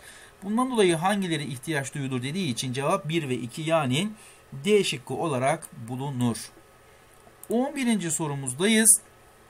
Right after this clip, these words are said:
Bir bakterinin bulunduğu ortamda karbondioksit, su, protein, glikoz, vitamin,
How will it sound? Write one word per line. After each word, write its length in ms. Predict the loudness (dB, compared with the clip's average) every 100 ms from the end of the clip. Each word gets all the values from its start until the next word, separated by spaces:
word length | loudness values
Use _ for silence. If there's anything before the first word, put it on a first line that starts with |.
| -20 -20 -20 -20 -8
Bir 240 | -4 -2 -2
bakterinin 420 | -4 -2 -2 0
bulunduğu 380 | 0 0 0 2
ortamda 520 | 2 2 -2 -2 -4
karbondioksit, 600 | 0 0 0 -4 -4 -2 0
su, 180 | 0 -2
protein, 440 | -2 -2 -2 -4 -2
glikoz, 400 | -4 -2 -4 -6
vitamin, 400 | -6 -4 -2